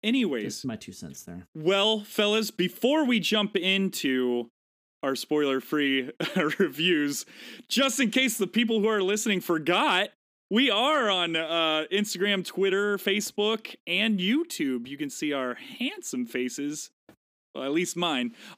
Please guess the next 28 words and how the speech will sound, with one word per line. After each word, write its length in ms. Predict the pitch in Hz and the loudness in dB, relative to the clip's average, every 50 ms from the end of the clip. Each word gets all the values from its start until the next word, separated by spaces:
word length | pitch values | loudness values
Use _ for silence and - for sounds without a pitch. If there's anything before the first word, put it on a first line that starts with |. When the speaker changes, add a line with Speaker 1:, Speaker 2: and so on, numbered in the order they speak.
| _ - | _ 0
Speaker 1:
on 260 | 277 320 349 320 277 | 0 2 2 2 2
YouTube. 600 | 269 285 302 285 208 - 262 240 220 208 180 185 190 - - | 2 2 2 2 2 2 2 2 4 2 2 -2 -4 -2 -2
And, 380 | 214 233 247 254 247 233 214 - - - 262 - - | 0 2 2 2 2 2 0 -2 -4 -6 -2 0 0
<laughs> 880 | 220 214 - - 214 202 - - 214 208 - - 208 233 214 226 226 - | 0 0 0 0 -2 -2 -2 -2 -4 -4 -2 -4 -6 -4 -2 -2 0 0
and 100 | 226 240 | 2 2
you 100 | 285 240 | 2 2
can 120 | 302 294 208 | 2 0 0
comment, 420 | - 269 277 311 330 269 208 175 165 | 0 0 0 2 2 2 0 0 0
and 120 | 180 175 | 0 0
usually 380 | 190 226 247 226 220 247 254 262 | 2 2 2 0 0 0 0 0
we, 340 | 240 220 220 220 233 233 233 | 2 2 2 2 2 2 2
uh, 140 | 233 233 226 | 2 0 0
comment 360 | 226 - 214 220 226 262 240 220 | -2 -2 -2 0 0 0 0 0
right 200 | 226 226 208 214 | -2 -2 -2 -2
back. 240 | 214 254 285 240 | -2 -2 -4 -4
So 160 | - - 160 147 | -4 -4 -2 -2
if 140 | 156 - - | -2 -4 -4
you 140 | 175 196 208 | -2 -2 0
have 220 | 202 202 202 196 | 0 0 -2 -2
things 340 | - 196 196 202 202 196 - | -2 -2 -2 0 -2 -2 -4
that 180 | 180 170 - | -6 -6 -6
you 60 | 185 180 | -6 -6
wanna 160 | 185 180 175 | -6 -8 -8
say 260 | - - 180 175 185 | -6 -4 -4 -4 -4
to 200 | 180 - 190 185 | -4 -4 -2 -2
us 220 | 196 202 196 - | -2 -4 -4 -4
over 240 | 190 180 180 180 180 175 | -4 -2 -2 -2 -2 -2
there, 300 | 170 180 190 208 226 | -2 0 0 0 -2